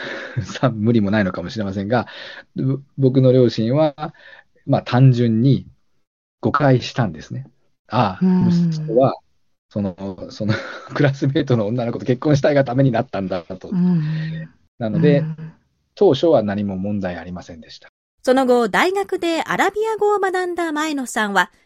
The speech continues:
Speaker 3: 卒業後、一度は貿易会社へと就職しますが、やはりイスラム教に携わる道を歩みたいとの強い思いから、地元のモスクへと転職。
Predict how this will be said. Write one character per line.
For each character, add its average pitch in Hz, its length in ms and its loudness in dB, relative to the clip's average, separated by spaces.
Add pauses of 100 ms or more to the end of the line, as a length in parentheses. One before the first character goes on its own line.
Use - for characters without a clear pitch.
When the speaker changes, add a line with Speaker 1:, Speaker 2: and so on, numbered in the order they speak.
(280)
Speaker 3:
卒 226 280 -4
業 220 180 0
後、 208 200 0 (280)
一 220 280 0
度 440 160 0
は 262 280 0
貿 302 240 0
易 403 220 -4
会 427 180 -2
社 285 180 -8
へ 254 80 -8
と 156 260 -4
就 214 220 -6
職 - 220 -10
し - 120 -8
ま 185 100 -2
す - 140 -14
が、 151 180 -4 (380)
や 208 140 0
は 214 140 -2
り 185 240 -4
イ 190 80 -6
ス - 100 -8
ラ 359 140 0
ム 359 120 -4
教 359 220 -2
に 349 180 -4
携 370 380 -4
わ 427 80 0
る 403 100 0
道 339 320 -2
を 370 40 2
歩 370 280 0
み 403 60 -6
た 415 160 -6
い 403 80 -6
と 277 160 -6
の 185 180 -4
強 208 460 -6
い 349 180 -2
思 285 240 -2
い 339 100 -6
か 277 120 -8
ら、 254 160 -2 (320)
地 220 160 -2
元 415 240 0
の 415 160 2
モ 330 160 0
ス - 140 -10
ク 370 160 -4
へ 302 100 -6
と 180 200 -6
転 190 240 -8
職。 - 420 -12